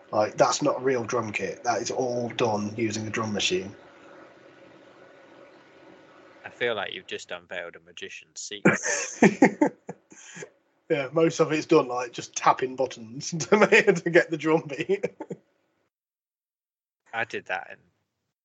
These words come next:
Speaker 2: Donkey Konga. Does, does that mean I could do drums too?
Speaker 1: Yeah, of course you can.
Speaker 2: Yay! I've
Speaker 1: Next
Speaker 2: still
Speaker 1: time,
Speaker 2: got my
Speaker 1: next time
Speaker 2: bongo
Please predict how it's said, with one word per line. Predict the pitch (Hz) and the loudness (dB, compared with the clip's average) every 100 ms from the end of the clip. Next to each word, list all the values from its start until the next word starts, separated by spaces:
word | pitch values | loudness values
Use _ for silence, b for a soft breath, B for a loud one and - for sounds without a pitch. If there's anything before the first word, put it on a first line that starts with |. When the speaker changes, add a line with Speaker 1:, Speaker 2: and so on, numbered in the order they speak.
| _ 104 | _ -14
Speaker 2:
Donkey | 95 - 95 | -14 -16 -16
Konga. | 104 101 92 - - _ _ _ _ _ | -14 -14 -18 -20 -20 _ _ _ _ _
Does, | 101 - - _ _ - | -20 -20 -20 _ _ -20
does | 98 | -14
that | 95 92 | -12 -12
mean | 98 | -12
I | 101 | -12
could | - 95 | -14 -14
do | 101 | -14
drums | - 90 98 - | -12 -14 -14 -20
too? | 156 127 - _ _ _ - | -20 -20 -20 _ _ _ -6
Speaker 1:
Yeah, | - 285 269 | -2 0 -2
of | - _ - | -8 _ -10
course | 214 - | -8 -8
you | - | -6
can. | 190 | -4
Speaker 2:
Yay! | 185 180 180 180 165 160 _ _ | -2 -4 -6 -10 -12 -16 _ _
I've | - | 4
Speaker 1:
Next | 208 - | 4 4
Speaker 2:
still | 208 | -2
Speaker 1:
time, | 127 | 0
Speaker 2:
got | 139 117 | -2 -2
my | 117 | -2
Speaker 1:
next | 135 135 | -2 0
time | 135 | 0
Speaker 2:
bongo | - | 0